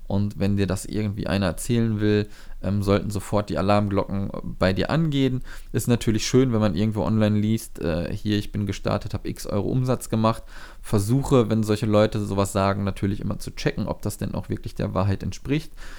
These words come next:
Äh, ich find's zum Beispiel immer ganz schwierig, wenn du ein Angebot, äh, preisgekriegt hast oder gesagt bekommst, hier in acht Wochen oder zwölf Wochen und dann bist du komplett ready für die virtuelle Assistenz. Das stimmt einfach nicht.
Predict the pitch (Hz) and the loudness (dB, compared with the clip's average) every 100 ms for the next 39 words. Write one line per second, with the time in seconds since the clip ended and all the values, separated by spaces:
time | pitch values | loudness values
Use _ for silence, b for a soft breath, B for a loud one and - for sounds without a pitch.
0 | B B - 110 - - - 107 - 110 | B B 2 2 2 0 0 -2 -2 2
1 | 107 - 92 104 98 98 - 113 110 107 | 2 2 0 2 2 -2 0 2 4 2
2 | - b b b - 98 101 98 92 107 | -2 b b b -4 -2 0 0 0 0
3 | 101 107 107 - - 90 95 - 95 110 | 2 2 2 -2 -2 0 0 0 0 0
4 | - - - - 110 104 - - 92 92 | -4 -8 -6 -4 -2 -2 -4 0 2 2
5 | - B B B B B - 95 104 - | 0 B B B B B -4 2 2 2
6 | 110 110 110 - 120 - 104 107 - 127 | -4 -2 -4 0 0 2 0 0 0 -4
7 | - 113 113 107 101 - 110 123 - 113 | -2 -2 0 0 -2 0 0 0 2 -2
8 | - 110 107 B B B - 104 104 98 | 0 -2 -2 B B B -2 0 2 2
9 | 107 101 - 107 104 101 - 107 110 101 | 2 0 -2 0 0 0 -2 -2 0 0
10 | 95 101 98 - 98 101 - 95 92 95 | 2 2 0 -2 -2 -2 -2 -2 -2 -4
11 | - 127 - 90 - - 143 - 104 - | -2 -4 -2 -6 -4 0 0 0 -4 -2
12 | 110 110 104 - | 0 0 0 -4